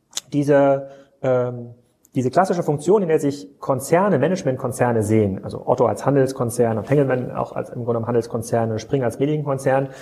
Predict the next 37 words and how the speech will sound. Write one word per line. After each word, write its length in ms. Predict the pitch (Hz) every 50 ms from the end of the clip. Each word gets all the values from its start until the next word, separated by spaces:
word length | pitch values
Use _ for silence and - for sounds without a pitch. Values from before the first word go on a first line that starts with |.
| - - - _ _ -
die 120 | 151 185
wird 120 | 190 190 180
durch 180 | 165 147 -
die, 140 | - 151 156
durch 360 | 147 147 - - - 139 139
die 140 | - 135 131
Digitalisierung 640 | 127 151 165 175 - 160 139 135 127 147 175 175 160
so 60 | 147
ein 20 | 139
bisschen 180 | 151 147 143
zurückgetrieben, 560 | - - 120 143 - 220 - - 208 214 196
also 200 | 190 175 180 143
die 40 | 135
Synergieeffekte 760 | 127 131 127 120 120 - 202 240 277 277 - - 160 - 175
zwischen 220 | - 180 175 - 160
den 60 | 151
einzelnen 200 | 151 147 - 131
Unternehmen, 220 | 131 143 185 196 170
die 60 | 143
sind 120 | 147 151
kaum 200 | - - 165 180
noch 140 | 180 165 -
managebar, 500 | - 175 180 175 175 - - 107 - - -
weil 220 | - 127 147 147
halt 240 | 135 147 139 - - - - - _ _ _ -
sehr 180 | 127 160 208
stark 220 | 208 202 180 170 -
Technologie 420 | 180 170 - 160 135 139 175 185
im, 260 | 160 131 - - -
im 100 | - 127 120
Vordergrund 400 | - 135 131 120 113 - 107 -
steht. 160 | - 110 -
Eigentlich 260 | 113 123 139 135 -
wird 80 | 135 -
man 140 | 143 123
zu 100 | 117 -
einer, 140 | 127 120 117